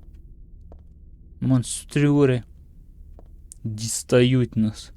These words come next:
Якісь такі, я не знаю, чого такі проблеми з сумісністю, чесно. Без поняття. Може, в мене якісь драйвери відсутні. Не можу нічого сказати.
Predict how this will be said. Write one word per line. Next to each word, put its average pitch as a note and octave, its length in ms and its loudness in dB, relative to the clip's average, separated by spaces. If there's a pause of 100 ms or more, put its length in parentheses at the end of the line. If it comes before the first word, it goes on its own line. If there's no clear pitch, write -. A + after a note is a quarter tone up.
(720)
Якісь - 300 -8
такі, B2+ 340 -2 (480)
я A2+ 140 -2
не D#3 100 -2
знаю, A#3 260 2
чого A#2 180 -2
такі - 220 -12
проблеми G2+ 500 -4
з - 40 -12
сумісністю, A2 680 -6 (100)
чесно. - 380 -2 (1000)
Без C#3 360 -2
поняття. G#2 720 -6 (680)
Може, B2 160 -2
в B2+ 40 0
мене A#2 180 4
якісь A2+ 320 -2
драйвери A2 640 4
відсутні. G2+ 800 -10 (420)
Не A2 400 2
можу G2+ 280 2
нічого - 280 -12
сказати. - 480 -16